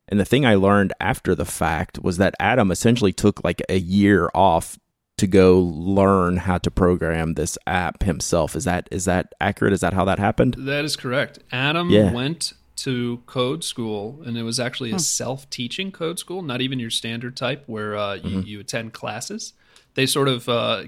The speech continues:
Speaker 2: give you a place to work and a curriculum, and you teach yourself. Uh, and, and Adam did that, and I think, you know, he's listening. He could probably correct me if I'm wrong
Speaker 1: <laughs>
Speaker 2: via Slack,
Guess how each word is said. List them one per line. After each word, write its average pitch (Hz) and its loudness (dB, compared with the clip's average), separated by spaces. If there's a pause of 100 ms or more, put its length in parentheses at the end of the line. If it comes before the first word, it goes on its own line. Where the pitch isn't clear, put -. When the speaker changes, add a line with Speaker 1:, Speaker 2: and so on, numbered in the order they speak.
Speaker 2:
give 131 0
you 131 0
a - -2
place 135 -4
to 151 -4
work 127 -4
and 123 -8
a 117 -8
curriculum, 131 -6
and 120 -8
you 117 -8 (120)
teach - -8
yourself. 117 -8 (560)
Uh, - -8
and, 107 -8
and 90 -14
Adam 120 -4
did 117 -6
that, 110 -6
and 113 -10
I 110 -10
think, 139 -10 (480)
you - -14
know, 104 -14
he's 131 -4
listening. 117 -6
He 123 -14
could - -20
probably 113 -12 (140)
correct 120 -6
me 127 -8
if 120 -12
I'm 120 -12
wrong 120 -10
Speaker 1:
<laughs> - -20
Speaker 2:
via 156 4
Slack, - -2